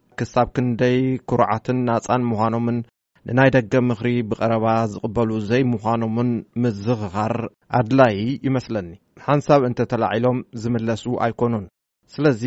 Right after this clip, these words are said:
ካብ ምዝራብ ንላዕሊ ካሊእ ከድልየና እዩ። ሓደ ዝለመድናዮ ኣገባብ እንተዘይሰሚዖም እገዳ ንግበረሎም ዝብል እዩ።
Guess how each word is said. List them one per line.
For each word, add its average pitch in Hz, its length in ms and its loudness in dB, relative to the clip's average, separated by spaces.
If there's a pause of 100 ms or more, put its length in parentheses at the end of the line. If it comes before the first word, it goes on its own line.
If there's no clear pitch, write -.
(160)
ካብ 123 200 0
ምዝራብ 123 540 0
ንላዕሊ 127 360 0 (140)
ካሊእ 117 420 -2
ከድልየና 120 520 -2
እዩ። 90 140 -10 (500)
ሓደ 135 320 4 (140)
ዝለመድናዮ 123 640 0 (120)
ኣገባብ 123 480 0 (320)
እንተዘይሰሚዖም 123 1000 2 (260)
እገዳ 127 380 2 (240)
ንግበረሎም 120 760 0
ዝብል 107 260 -6
እዩ። 87 120 -8